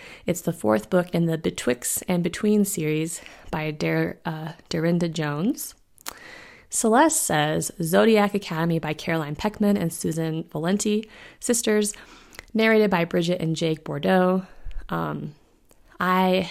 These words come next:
actually, I, I follow them on TikTok. They're fantastic on TikTok, the authors are. And I haven't read the Zodiac Academy yet, but it's been top of the charts, like,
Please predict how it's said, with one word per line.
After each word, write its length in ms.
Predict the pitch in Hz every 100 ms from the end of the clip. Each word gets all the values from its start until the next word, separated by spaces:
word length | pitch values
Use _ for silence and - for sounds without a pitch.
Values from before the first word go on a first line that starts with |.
| -
actually, 580 | - 165 - 165 160 160
I, 100 | 156 - - - - - - -
I 80 |
follow 240 | 175 165 170
them 180 | 170 156
on 140 | 147
TikTok. 480 | - 147 - 160 160
They're 200 | 151 147 -
fantastic 800 | 151 151 - 143 - 156 151 -
on 120 | 151
TikTok, 520 | 147 160 - 160 160
the 120 | - -
authors 320 | 151 - 156
are. 220 | 160 156 165 - - - -
And 80 |
I 40 | 180
haven't 360 | - 170 175
read 160 | 165 160
the 100 | 160
Zodiac 380 | 156 156 156 156
Academy 460 | - 170 170 180
yet, 200 | 185 190
but 140 | 170 -
it's 160 | 160
been 400 | - 156 151 151 151 - - - - -
top 260 | - 160
of 60 | 143
the 100 | 143
charts, 540 | - - - - -
like, 340 | - - -